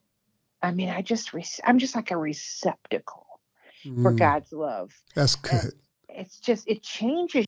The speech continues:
Speaker 1: you. I mean, it just keeps changing you, <laughs> um, when you just keep receiving. So.
Speaker 2: Yeah. Talk about the importance of what you believe, believing right.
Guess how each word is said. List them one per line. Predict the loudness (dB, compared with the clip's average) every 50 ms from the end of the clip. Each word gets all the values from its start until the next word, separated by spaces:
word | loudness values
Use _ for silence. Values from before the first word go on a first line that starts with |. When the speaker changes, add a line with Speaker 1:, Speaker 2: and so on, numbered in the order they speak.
| -2 -2
Speaker 1:
you. | -2 -2 0 2
I | 2 2
mean, | 2 2 -2 -2
it | -4 -6 -8
just | -10 -8 -4 -2 -2 -2 -2 -6 -10 -18
keeps | -20 -16 -10 -10 -10 -10 -10 -14 -16 -14
changing | -12 -12 -8 -8 -8 -8 -8 -8 -8 -6 -6 -6 -6 -6 -10
you, | -12 -12 -12 -14 -14 -16 -14 2 4
<laughs> | 4 4 4 0 -8 -12 -10 -10 -8 -8 -8 -10 -10 -6 0 4
um, | 4 6 6 4 2 -2 -8 -16 _ _ _ _
when | -12 -10 -10 -10
you | -10 -12 -10
just | -10 -10 -10 -8
keep | -8 -10 -8 -8 -10
receiving. | -12 -10 -10 -8 -10 -8 -10 -12 -16 -16 -16 -20
So. | -18 -14 -14 -12 -12 -14 -18 _ _ _ _ -20 _ -2
Speaker 2:
Yeah. | 2 4 4 4 4 2 0 -4 -6
Talk | -4 -2 -2 0 2
about | 4 4 6 6 4 2 0 -6 -16 -20 -20 -20 -20 _ _ _
the | 4 4
importance | 6 4 4 0 4 6 6 6 6 4 2 0 2 2
of | 4 4 4 2 0 -4 -8 -14 _ _ _ _ _ _ _ _ _ _ _ _
what | 2 4 4 4 4
you | 2 0 0
believe, | 0 0 2 2 2 2 0 0 -2 -2
believing | 0 4 4 4 4 4 0 0 -2 -2
right. | -2 -2 -2 -2 -4 -6